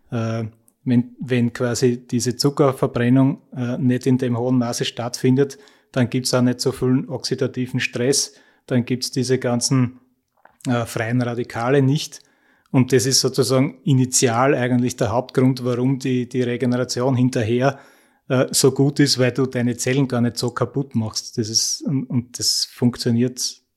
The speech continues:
wirklich extrem gut. Das kann ich, das kann ich wirklich bestätigen.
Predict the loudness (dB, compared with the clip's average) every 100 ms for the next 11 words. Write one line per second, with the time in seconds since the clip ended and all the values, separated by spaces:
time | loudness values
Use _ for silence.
0 | _ _ -8 -2 0 0 -4 -8 -10 -6
1 | 0 0 0 -4 -6 -8 -8 -2 0 0
2 | -2 _ _ _ _ -10 -10 -4 -2 0
3 | -2 -6 -6 -10 -6 -4 -2 -4 -6 -6
4 | -6 -6